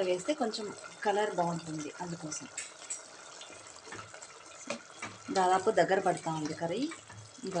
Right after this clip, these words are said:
రెండు నిమిషాలు ఉడికించుకుందాం. దగ్గర పడిపోయిందండి కర్రీ. ఇప్పుడు ఇది నేను చేసి పెట్టుకున్న నువ్వులు, అవిసె గింజలు, కొబ్బరి, ఈ మూడు కలిపి నేను వేయించుకొని పొడి చేసి పెట్టుకుంటానండి. పిల్లలు డైరెక్ట్గా తినరు,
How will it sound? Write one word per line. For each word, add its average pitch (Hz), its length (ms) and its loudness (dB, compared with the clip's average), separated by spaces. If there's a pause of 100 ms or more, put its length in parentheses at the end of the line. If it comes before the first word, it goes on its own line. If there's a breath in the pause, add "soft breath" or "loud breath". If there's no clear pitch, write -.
రెండు 165 160 0
నిమిషాలు 165 340 0
ఉడికించుకుందాం. 147 560 -4 (1700)
దగ్గర 196 260 8
పడిపోయిందండి 170 580 2 (100)
కర్రీ. 226 180 6 (280)
ఇప్పుడు 202 280 2 (720)
ఇది 214 160 -2
నేను 190 200 0
చేసి 180 260 0
పెట్టుకున్న 185 380 -2 (220)
నువ్వులు, 175 360 4 (300)
అవిసె 175 340 2
గింజలు, 165 340 -2 (180)
కొబ్బరి, 160 360 2 (1160)
ఈ 208 40 4 (100)
మూడు 208 200 6 (100)
కలిపి 185 340 4
నేను 202 180 2 (120)
వేయించుకొని 190 580 0
పొడి 180 220 2
చేసి 170 240 -2
పెట్టుకుంటానండి. 160 760 -4 (260)
పిల్లలు 208 380 2
డైరెక్ట్గా 185 460 2 (100)
తినరు, 185 300 2